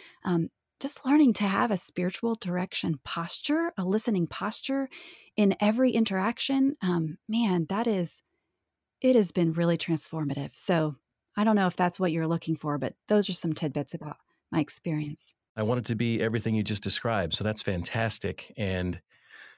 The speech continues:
Speaker 2: one reason I'm so glad you're in the program, Emily, is I got to know you. 'Cause I,
Speaker 1: Yeah.
Speaker 2: if you weren't in the program, I wouldn't have known you. I wouldn't have listened to the podcast. I wouldn't have gotten the book. And, um, so awesome. Uh, it is, it is a great program. And we have some great teachers, man.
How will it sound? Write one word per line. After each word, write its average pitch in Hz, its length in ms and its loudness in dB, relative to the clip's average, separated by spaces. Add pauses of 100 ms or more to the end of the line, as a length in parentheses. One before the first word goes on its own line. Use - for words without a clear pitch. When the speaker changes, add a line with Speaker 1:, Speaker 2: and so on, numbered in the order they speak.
(380)
Speaker 2:
one 120 160 -2
reason 123 240 0
I'm 117 120 -2
so - 180 -2
glad 113 220 0
you're 110 60 0
in 104 80 0
the 98 40 0
program, 127 380 0
Emily, 110 200 0
is 101 80 -2
I 110 60 0
got 120 160 0
to 113 80 -2
know 156 140 2
you. 180 300 -2
'Cause 95 160 -2
I, 104 80 4
Speaker 1:
Yeah. 113 340 0
Speaker 2:
if 101 220 -2
you 131 80 0
weren't 131 160 2
in 120 80 2
the 104 80 0
program, 127 480 0
I 101 40 0
wouldn't 90 260 0
have 85 80 -2
known 85 200 -2
you. 143 320 0
I 101 60 0
wouldn't 87 300 -2
have 80 100 -8 (280)
listened 98 260 -2
to 82 40 -2
the - 60 -6
podcast. 120 580 -2
I 87 40 -2
wouldn't 85 200 -6
have 78 80 -8
gotten 85 220 -6
the 85 80 -10
book. 110 320 -4 (760)
And, 90 340 -2
um, 80 360 -2 (160)
so 87 300 -2 (400)
awesome. 104 400 -4 (680)
Uh, 85 280 -2
it 101 120 -2
is, 98 100 0
it 107 140 -2
is 107 140 -2
a - 40 -6
great 95 240 -2
program. 85 480 -4 (100)
And 104 100 0
we 101 60 2
have 95 80 0
some 92 120 -2
great 151 260 -2
teachers, 85 480 -2
man. 101 360 0